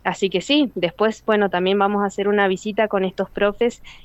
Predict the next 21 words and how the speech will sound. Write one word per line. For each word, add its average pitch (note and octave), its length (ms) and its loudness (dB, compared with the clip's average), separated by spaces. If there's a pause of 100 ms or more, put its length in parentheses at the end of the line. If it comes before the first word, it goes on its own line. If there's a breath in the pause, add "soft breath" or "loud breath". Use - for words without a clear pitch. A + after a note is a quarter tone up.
el F#3+ 180 2
día F#3 260 2
viernes, G#3 720 0
eh, F3+ 500 0
en F3+ 200 -2
la F3+ 100 4
orquesta F3+ 420 0
de, G3 140 4
de, F3+ 360 0
del F3 160 0
Paramillo, F#3+ 540 0
de F#3+ 100 2
la E3 80 -4
escuela A3 280 0
del G#3 120 0
Paramillo, G3 600 0
en G3 100 -2
la E3+ 220 -2
José F#3 560 -2
Andrés F3 340 -4
Díaz. B3+ 460 -2